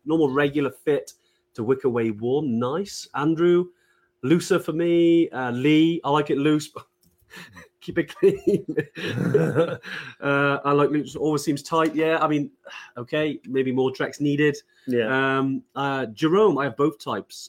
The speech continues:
Speaker 1: uh, but would generally go with Dave's option. Yeah, exactly.
Speaker 2: Yeah, no.
Speaker 1: Whatever, whatever works for you
Speaker 2: You
Speaker 1: guys,
Speaker 2: see,
Speaker 1: yeah.
Speaker 2: Dan, he's, like, snug. It is
Speaker 1: Yeah.
Speaker 2: one of those, like, 'cause technically, the way they're designed to work, like Andy says,
Speaker 1: Yeah.
Speaker 2: is that they, they, they're, uh, a base layer is like a next skin layer.
Speaker 1: Yeah.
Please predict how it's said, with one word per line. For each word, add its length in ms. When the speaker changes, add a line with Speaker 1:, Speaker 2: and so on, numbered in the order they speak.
Speaker 1:
uh, 160
but 120
would 140
generally 380
go 140
with 200
Dave's 320
option. 360
Yeah, 220
exactly. 640
Speaker 2:
Yeah, 140
no. 100
Speaker 1:
Whatever, 260
whatever 260
works 260
for 80
you 120
Speaker 2:
You 60
Speaker 1:
guys, 80
Speaker 2:
see, 200
Speaker 1:
yeah. 60
Speaker 2:
Dan, 340
he's, 240
like, 180
snug. 340
It 100
is 180
Speaker 1:
Yeah. 40
Speaker 2:
one 120
of 60
those, 200
like, 140
'cause 220
technically, 760
the 80
way 240
they're 120
designed 440
to 80
work, 260
like 180
Andy 280
says, 500
Speaker 1:
Yeah. 120
Speaker 2:
is 80
that 180
they, 80
they, 200
they're, 340
uh, 320
a 80
base 380
layer 180
is 120
like 120
a 60
next 560
skin 400
layer. 240
Speaker 1:
Yeah. 140